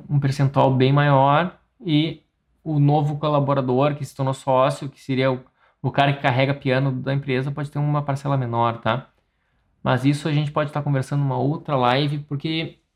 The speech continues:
às vezes o tempo muda e esse, esse teu colaborador pode ter novas ideias e, e ele não tem a mente de sócio, né? Às vezes ele,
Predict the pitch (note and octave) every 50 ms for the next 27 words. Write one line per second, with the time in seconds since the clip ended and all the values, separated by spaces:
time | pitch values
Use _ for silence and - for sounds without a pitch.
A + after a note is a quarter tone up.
0 | _ _ _ _ _ _ _ - C3+ B2 A#2 B2+ D3 D#3+ D#3 D#3+ C#3+ - D#3+ D#3+
1 | E3 D3+ D#3 C#3+ C#3 C#3+ D#3 F3 E3+ E3+ G3 F#3+ - - - - _ _ _ _
2 | _ _ _ _ _ _ _ _ - E3+ F#3+ - - - - _ _ _ _ _
3 | _ _ _ _ _ _ _ E3+ E3+ F3+ F3 F3 F3+ F#3 F3+ E3+ E3 D#3+ D#3 D3+
4 | C#3+ C#3 - - - - D#3 D3+ D3+ E3 D#3+ E3+ E3+ E3 E3+ E3 D#3 C#3+ D3+ C#3+
5 | C#3 C3+ C#3 D3 D#3 D3+ - E3 D3+ C#3+ - - D#3 D3+ D3 C#3+ C#3 - - -
6 | C#3+ C#3+ D3+ D#3 E3+ D#3 C#3 C3+ B2 B2+ B2+ B2 C3 D3 D#3+ E3 E3 E3+ E3+ D#3+
7 | D3 D#3 D#3+ E3 E3 E3 E3 D#3+ D#3+ D#3 - - - - _ _ _ _ _ _
8 | _ _ _ _ _ _ - E3 D3+ D3 D#3 D#3+ C#3+ C#3+ D#3+ D#3+ D#3 D#3 E3 E3+
9 | E3+ E3+ D#3 C#3+ C3+ - - C#3+ C#3+ C#3+ C#3+ - B2 A#2 A2 A2+ A#2+ A#2 B2+ C3
10 | C3+ D3 D#3 D3+ D#3 D3 C#3 C#3